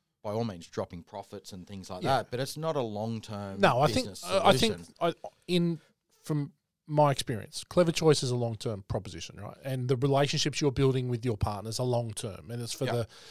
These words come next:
Speaker 2: it's for the benefit not only of Clever Choice, but the benefit of your business partner, which is then the benefit of the industry,
Speaker 1: Correct.
Speaker 2: which I think
Speaker 1: And
Speaker 2: is
Speaker 1: ultimately the customer
Speaker 2: a-,
Speaker 1: getting
Speaker 2: abs-,
Speaker 1: the best
Speaker 2: absolutely.
Speaker 1: job done.
Speaker 2: And, and they win in the end. And I
Speaker 1: Yeah.
Speaker 2: think that,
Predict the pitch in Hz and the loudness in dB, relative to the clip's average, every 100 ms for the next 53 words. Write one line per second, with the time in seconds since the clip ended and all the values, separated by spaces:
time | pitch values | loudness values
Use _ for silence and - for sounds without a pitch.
0 | - - - 151 131 - 156 147 147 135 | -12 -8 -4 0 0 2 4 4 4 2
1 | 131 143 156 151 143 131 - 139 123 - | -2 -2 2 2 2 0 0 -4 -4 -6
2 | 101 - 120 120 131 131 139 123 120 120 | -8 -10 -12 -6 -4 -2 -2 -2 -2 -4
3 | 123 - 120 113 139 135 - 135 135 131 | -4 -6 -6 -6 -6 -8 -6 -4 -2 -2
4 | 123 127 110 117 110 107 107 104 - - | -2 -2 -4 -8 -6 -6 -4 -6 -8 -14
5 | - _ _ 113 147 160 135 175 127 151 | -16 _ _ -2 4 6 6 4 6 4
6 | 117 113 110 107 104 123 139 - 107 185 | 4 -2 -6 -6 -4 -4 -4 -6 4 4
7 | 107 180 151 - 208 170 - 170 139 107 | 6 4 4 2 4 4 6 6 6 4
8 | 104 95 87 147 160 165 175 170 156 139 | 0 -8 -8 -4 0 4 6 6 6 2
9 | 127 113 95 82 - 131 135 160 143 - | 0 -2 -6 -10 -12 -4 -2 0 0 0
10 | 135 | -2